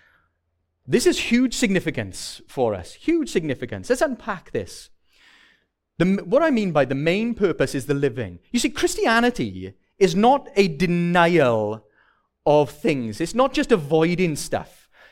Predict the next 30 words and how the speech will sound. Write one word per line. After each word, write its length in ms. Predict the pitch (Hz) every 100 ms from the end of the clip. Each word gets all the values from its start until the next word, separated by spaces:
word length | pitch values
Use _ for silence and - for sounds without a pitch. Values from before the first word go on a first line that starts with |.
| _
If 160 | 285 415
you 120 | 415
live 280 | 262 202 180
the 80 | 214
Christian 420 | - 214 226 202
life, 180 | 147 190
if 60 |
that's 220 | 196 320 403
your 100 | 370
understanding 720 | 277 254 - 208 208 214 202
of 80 |
the 60 | 185
Christian 420 | - 262 - 320
life, 260 | 226 135 139
you 180 | 208 233
are 100 | 196
wrong. 600 | 202 226 247 139 98 - _ _ -
And 140 | 180
you've 140 | 240 220
got 100 | 190
a 60 |
miserable 540 | 170 180 180 170 202 202
Christian 420 | 196 175 185 175
life. 460 | 156 104 - _ _ _ _ _ _ _ _ _ -
Okay? 480 | 160 220 294 - - _ -
The 80 | 202
Christian 380 | 294 - 311
life 280 | 254 190 208
is 160 | 196 135
joy. 760 | 127 185 214 254 240 175 113